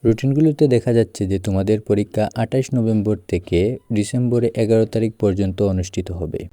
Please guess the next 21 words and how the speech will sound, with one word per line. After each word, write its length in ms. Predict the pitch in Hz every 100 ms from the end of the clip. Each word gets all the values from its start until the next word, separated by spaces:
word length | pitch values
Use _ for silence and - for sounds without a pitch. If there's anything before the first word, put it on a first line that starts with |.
| -
আবার 280 | 117 104 104
বিভিন্ন 440 | 113 117 135 135
স্কুলে 280 | 123 - 110
ব্যতিক্রমও 580 | 107 107 101 - 117 117
হতে 240 | 107 92 -
পারে। 220 | - - - _ _ _ -
এই 140 | 113
রুটিনটিতে 560 | 127 123 127 123 127 98 135 - - -
আঠাশ 300 | 107 107 135 - 110
নভেম্বর 460 | 95 92 87 95 143 - - - _ -
ষষ্ঠ 280 | 117 -
শ্রেণী 320 | 127 - 135 131
বাংলা, 540 | 107 98 90 90 110
সপ্তম 420 | - 110 - 110 107
শ্রেণী 240 | - 113 113
ইংরেজি, 520 | 110 104 98 95 107 127
অষ্টম 380 | 113 107 - 131
শ্রেণী 260 | - 127 120
বাংলা, 460 | 98 90 87 92 143 - _ -
নবম 280 | 101 104 110
শ্রেণী 220 | 123